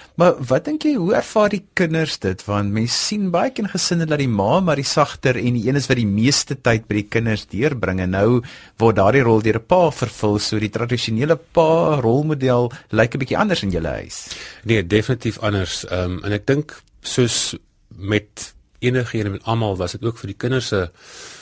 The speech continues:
Speaker 2: 'n verandering wat hulle moes gewoond raak aan. 'n Vraag wat ek baie keer gekry het in die begin en <laughs>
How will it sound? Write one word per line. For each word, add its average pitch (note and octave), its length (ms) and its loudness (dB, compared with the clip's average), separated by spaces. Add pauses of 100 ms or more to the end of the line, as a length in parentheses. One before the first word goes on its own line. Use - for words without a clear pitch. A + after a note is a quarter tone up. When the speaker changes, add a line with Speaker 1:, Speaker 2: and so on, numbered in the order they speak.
(240)
Speaker 2:
'n G2 80 -4
verandering G#2+ 560 -4
wat F2+ 160 -4
hulle F#2 160 -4
moes F2+ 180 -6
gewoond F2+ 440 -2
raak F2+ 280 -2
aan. A#2 260 -6 (440)
'n G2+ 100 -6
Vraag A2+ 360 2
wat G2+ 200 -2
ek - 340 -4
baie G2 500 0
keer F#2+ 240 -2
gekry F#2 340 0
het F2+ 100 -4
in F2 120 -4
die - 20 -2
begin F#2+ 400 -2
en E2+ 160 -2
<laughs> - 60 -12